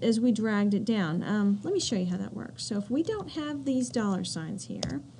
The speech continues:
and let's say I carry this down, then what happens is, here's C two, here's C three. Well, I don't, I need this to cover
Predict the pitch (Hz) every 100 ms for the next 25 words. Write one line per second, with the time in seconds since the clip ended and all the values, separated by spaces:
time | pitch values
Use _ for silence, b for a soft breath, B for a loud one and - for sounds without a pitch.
0 | B B B B B - 208 254 415 -
1 | - - 233 220 220 226 226 - 202 202
2 | 220 220 214 214 202 202 196 180 180 -
3 | 240 247 202 156 165 208 277 - - -
4 | - - B B B B - - - -
5 | 226 233 240 254 247 320 403 302 226 190
6 | 175 190 202 - - - - 269 285 277
7 | - 247 226 - 453 359 220 214 226 240
8 | - - - - - - 539 269 - 240
9 | 254 - 349 392 202 208 254 269 277 330
10 | - - - 262 349 285 220 202 220 -
11 | 220 - 208 196 196 -